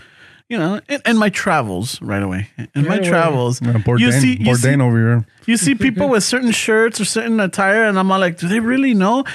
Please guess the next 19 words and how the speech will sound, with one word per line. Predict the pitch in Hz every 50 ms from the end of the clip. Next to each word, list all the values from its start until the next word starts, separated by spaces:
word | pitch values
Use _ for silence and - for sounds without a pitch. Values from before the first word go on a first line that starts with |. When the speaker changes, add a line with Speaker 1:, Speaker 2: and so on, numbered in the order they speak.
| - - _
Speaker 1:
And | 220 220
you'll | 226 262 247
be | 311 330
surprised. | - - 214 - 262 269 247 214 170
A | 165
lot | 170 180 202
of | 226
people | - - 226 214 226 214
do | 170 151 175 185 208 196
follow | - - 185 170 165 170 165 151 147 143 143
the, | 139 147 143 135 131 120 131
the, | 139 139 135 131 127 127 127
you | 139 143 135
know, | 131 127 123
the, | 120 117
um, | 120 120 117 127 - - - _ _ _ _ _ _
uh, | - 147 143 143 139 135 135 131 131 123 - -
American | 147 156 156 160 165 170 175 170 - - 180 165 160 156 151 143 135 -
lifestyle, | 123 131 131 143 180 180 - - - 208 208 226 240 254 277 262